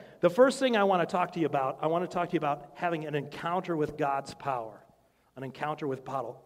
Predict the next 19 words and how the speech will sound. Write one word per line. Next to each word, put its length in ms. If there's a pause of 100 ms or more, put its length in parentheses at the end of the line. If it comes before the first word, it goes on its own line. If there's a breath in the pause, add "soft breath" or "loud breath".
power. 320
This 300
is 200 (420 loud breath)
building 340
a 60
faith 340
that 140
lasts. 380
And 100
I've 140
never 260
seen 340
this 180
scripture 380
preached 340
on 140
in 80
this 240
way. 200